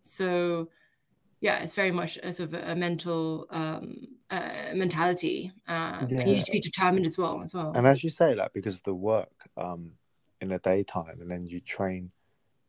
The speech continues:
Speaker 2: after work,
Speaker 1: Mm.
Speaker 2: you, you're just, like, tired, right? It, 'cause it's not like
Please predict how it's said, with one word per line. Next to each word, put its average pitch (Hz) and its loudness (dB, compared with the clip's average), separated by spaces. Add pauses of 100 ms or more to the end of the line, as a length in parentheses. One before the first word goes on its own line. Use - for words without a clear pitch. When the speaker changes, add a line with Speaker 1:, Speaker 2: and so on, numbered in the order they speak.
(200)
Speaker 2:
after 104 2
work, - -8 (280)
Speaker 1:
Mm. 208 4
Speaker 2:
you, 117 4
you're 120 8
just, 160 4
like, 196 6
tired, 117 6
right? 98 -2
It, 101 -8
'cause 113 -2
it's 135 0
not 180 4
like 113 2